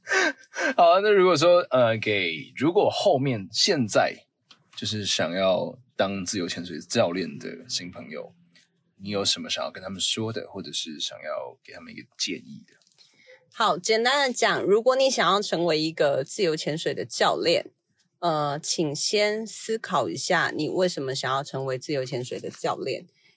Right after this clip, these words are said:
Speaker 2: 因为这不是一个可以让你发大财的行业。
Speaker 1: 真的吗？
Speaker 2: 因为这个发大财要建立在于你可以制造出一个很大的团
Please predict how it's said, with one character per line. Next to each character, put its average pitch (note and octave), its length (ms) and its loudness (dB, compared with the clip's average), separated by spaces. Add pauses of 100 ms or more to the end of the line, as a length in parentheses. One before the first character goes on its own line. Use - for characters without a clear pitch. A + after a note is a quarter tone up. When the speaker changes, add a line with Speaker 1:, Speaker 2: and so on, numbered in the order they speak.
(120)
Speaker 2:
因 C4 220 0
为 A#3+ 240 0
这 A#3+ 260 0
不 E3 300 -6
是 G#3+ 420 -4
一 E3 180 -6
个 D3+ 440 -2
可 D3+ 260 -4
以 D#3+ 300 -6
让 E3+ 240 -2
你 B2+ 160 -8
发 E3 340 -4
大 D3 320 -4
财 - 300 -12
的 - 120 -6
行 - 380 -8
业。 D3 320 -6 (640)
Speaker 1:
真 G3+ 180 -2
的 A3+ 120 4
吗？ D3+ 560 4 (220)
Speaker 2:
因 D4+ 280 0
为 C#4+ 160 4
这 G3+ 180 -4
个 A3 140 0
发 G#3 340 0
大 F#3+ 300 0
财 C#3 280 -4
要 D3+ 220 0
建 G3 380 -2
立 F#3+ 160 0
在 D#3+ 320 0
于 C#3+ 320 -6
你 F3+ 100 -6
可 A3+ 160 -6
以 G3 80 2
制 F3+ 220 -8
造 F3+ 220 -4
出 D#3 200 -8
一 C#3+ 120 -8
个 C#3+ 100 -10
很 C#3+ 220 -10
大 C#3 180 -4
的 B2 140 -8
团 - 260 -12